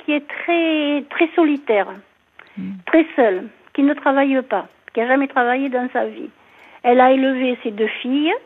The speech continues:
Speaker 2: Hmm.
Speaker 1: Bon, elle a bien élevé ses filles, je peux pas lui faire ce reproche.
Speaker 2: Hmm.
Speaker 1: Mais je n'ai pas du tout, du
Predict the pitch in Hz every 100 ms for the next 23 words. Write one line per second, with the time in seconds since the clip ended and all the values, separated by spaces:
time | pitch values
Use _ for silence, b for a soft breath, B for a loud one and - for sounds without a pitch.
0 | b b 175 175 190 196 185 208 247 240
1 | 226 214 208 - 175 - 226 247 247 214
2 | 202 202 214 220 208 220 220 - 208 196
3 | - 185 240 - 320 B B 175 190 B
4 | 269 277 311 302 285 381 277 240 370 381
5 | - 339 381 254 294